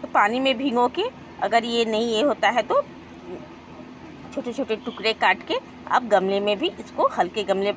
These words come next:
अ, बनाने के लिए यूज़ कर सकते हैं। बहुत काम का चीज़ है, और देखा जाए तो फ्री का ही है। तो मैंने देखिए, पूरा एक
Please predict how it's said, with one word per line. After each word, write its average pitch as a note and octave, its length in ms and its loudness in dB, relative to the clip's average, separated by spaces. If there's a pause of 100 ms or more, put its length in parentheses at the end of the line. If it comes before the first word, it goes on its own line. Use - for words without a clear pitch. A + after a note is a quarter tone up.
अ, G#3 100 0
बनाने F#3 440 2
के G3+ 160 -4
लिए B3 100 -2
यूज़ F3+ 380 -4
कर E3 140 0
सकते D#3+ 320 -6
हैं। G3 60 -2
बहुत C#4 220 4
काम D4+ 300 2
का D#4 160 2
चीज़ D4+ 300 -4
है, F#4 80 0 (440)
और D4 280 0 (180)
देखा C4 260 2
जाए D#4+ 160 4
तो D#4+ 160 2 (460)
फ्री A#3 200 -6
का A#3 140 2
ही E4+ 260 2
है। A3 220 -4 (1200)
तो G3+ 260 2
मैंने A3 320 -2
देखिए, G#3+ 300 -2
पूरा A3 240 2
एक G3+ 220 0